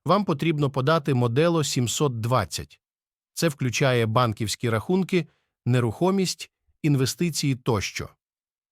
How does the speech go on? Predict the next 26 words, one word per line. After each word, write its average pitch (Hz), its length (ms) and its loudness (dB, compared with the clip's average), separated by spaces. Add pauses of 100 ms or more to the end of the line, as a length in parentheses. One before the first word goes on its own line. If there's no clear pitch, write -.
(160)
Термін 123 400 2
подачі — 156 580 0 (400)
до 139 140 2
тридцять 156 500 -2
першого 120 460 0
березня 160 580 2 (300)
за 139 200 2
попередній 143 680 0
рік. 139 460 -4 (640)
Це 175 180 4
інформаційна 175 680 4
модель, 143 320 4
яка 139 340 2
не 143 120 4
передбачає 143 720 2
оплату 147 500 2
податку 139 480 2
за 123 140 2
цю 135 140 0
декларацію. 127 800 0 (720)
Якщо 147 320 2
ви 165 100 2
офіційно 156 680 0
працевлаштовані 131 880 0
в 113 60 0
Іспанії, 117 720 0